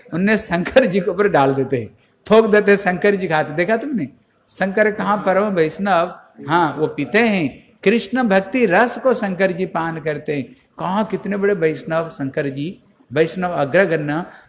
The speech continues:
हनुमान कैसे हैं, कैसे शंकर जी अग्र, कहते ये इनके ऊपर तो थोक देते हैं, इनके ऊपर में।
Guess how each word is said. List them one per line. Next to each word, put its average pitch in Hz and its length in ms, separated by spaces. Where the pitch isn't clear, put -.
हनुमान 170 460
कैसे 175 640
हैं, 196 340
कैसे 185 280
शंकर 180 360
जी 175 100
अग्र, 165 240
कहते 175 300
ये 185 440
इनके 180 220
ऊपर 185 300
तो 190 200
थोक 214 360
देते 202 280
हैं, 185 60
इनके 180 160
ऊपर 165 260
में। 151 280